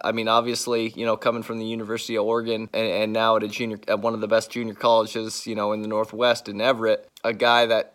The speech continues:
ha-, has his whole career ahead of him. And, uh, I'm excited to see what he's gonna do for us in Wenatchee. Um, another, another left-handed bat. Those are always good to have with, with our lineup, with our park. And so I'm really excited to have Aiden with us, uh,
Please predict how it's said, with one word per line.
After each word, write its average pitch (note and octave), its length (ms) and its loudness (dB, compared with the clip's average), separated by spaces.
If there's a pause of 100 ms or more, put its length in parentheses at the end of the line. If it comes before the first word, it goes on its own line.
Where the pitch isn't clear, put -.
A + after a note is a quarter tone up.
ha-, B2 240 -6
has A2+ 240 0
his G#2+ 120 -6
whole A#2+ 160 4
career A#2+ 400 0
ahead A#2+ 220 6
of A2+ 80 -2
him. A#2 300 2
And, G#2+ 260 -2
uh, G#2 380 2 (380)
I'm A2 100 -2
excited A#2 420 2
to A2 60 -4
see B2+ 160 -4
what A#2 160 2
he's A2 140 -2
gonna A2 200 0
do A2+ 120 -2
for A2 180 -2
us A2 200 2
in G#2+ 60 -6
Wenatchee. G#2 600 -4 (140)
Um, F#2+ 400 -8 (280)
another, A#2 560 -2
another B2+ 340 0
left-handed B2 580 -2
bat. B2 420 2 (400)
Those A#2+ 200 -4
are B2+ 60 2
always A#2+ 220 2
good B2 180 -2
to A2+ 80 4
have B2 260 4
with, A2+ 320 -8
with G#2+ 460 -4
our A#2 160 4
lineup, A#2+ 520 0
with A2 140 -4
our G#2+ 160 0
park. B2+ 540 -2 (200)
And G#2+ 200 -6
so G#2+ 540 2 (260)
I'm A2 120 -8
really A#2+ 280 2
excited A2+ 460 0
to A2 60 0
have A2 180 0
Aiden G#2+ 360 0
with G#2 160 0
us, G2+ 300 0
uh, G#2 320 0